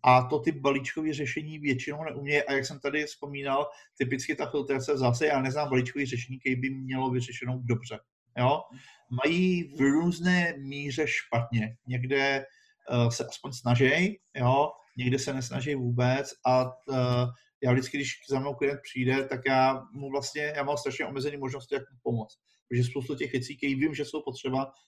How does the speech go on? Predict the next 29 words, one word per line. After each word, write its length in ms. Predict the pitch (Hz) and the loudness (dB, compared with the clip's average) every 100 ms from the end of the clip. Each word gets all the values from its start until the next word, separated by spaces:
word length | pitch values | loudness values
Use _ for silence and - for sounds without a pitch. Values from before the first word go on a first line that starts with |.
| _ | _
nemůžeme 480 | 127 135 131 147 151 | -4 -2 -2 -2 -2
udělat 360 | 139 139 131 131 | -2 0 0 0
a 40 | 135 | -4
nechci 280 | 131 - | -4 -2
ho 80 | 156 | -2
tlačit 300 | 143 123 143 | 0 0 -2
do 120 | 131 | -4
toho, 360 | 123 123 131 131 - _ - | -2 2 2 0 -8 _ -2
aby 140 | 135 | -2
přecházel 480 | 131 139 131 131 120 | 0 0 2 4 2
na 60 | 131 | 0
jiné 160 | 139 | -2
řešení 360 | 127 123 135 135 | -2 -2 -4 -2
jenom 260 | 131 131 | 0 -2
kvůli 200 | 123 131 | -2 -2
seo, 260 | 123 120 113 | 0 -2 -2
protože 480 | - 113 113 117 117 120 _ _ _ | -4 -6 -4 0 -2 -4 _ _ _
těch 240 | 127 123 - _ _ _ _ _ | 0 0 -4 _ _ _ _ _
aspektů, 420 | 123 - 147 131 | -8 0 2 2
které 180 | 123 135 | 4 4
on 120 | 135 | 4
musí 240 | 131 123 127 | 0 -2 0
zvažovat 320 | 120 113 139 | 2 4 2
při 140 | 120 123 | 0 -2
podnikání, 540 | 123 120 117 120 120 | -2 -2 2 4 4
je 60 | 120 | 4
mnohem 280 | 117 117 120 | 4 2 0
víc 240 | 117 120 | -2 -4
a 160 | - | -4